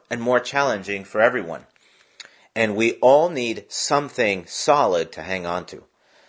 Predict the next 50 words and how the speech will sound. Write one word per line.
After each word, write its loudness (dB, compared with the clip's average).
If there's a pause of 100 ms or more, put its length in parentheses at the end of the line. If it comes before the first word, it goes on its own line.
(120)
Sometimes -2
life 2
feels 0
like 0
a -6
collection 0
of -10
storms, -2
one -4
behind -4
the 4
other, 4 (260)
and -6
every 4
one 2
of 0
them 2 (280)
trying 4
to -14
get 4
at -2
different -2
areas 4
of -4
our 4
lives. -2 (420)
I'm -2
sure 2
there 4
are 4
some 0
of 0
you -2 (320)
that 2
have 2
one 2
issue -2
pop 0
up 4
in -4
one -4
place, 0 (260)
and -12
then -10
another 0
one -2
pops -2
up 0
somewhere -2
else, 2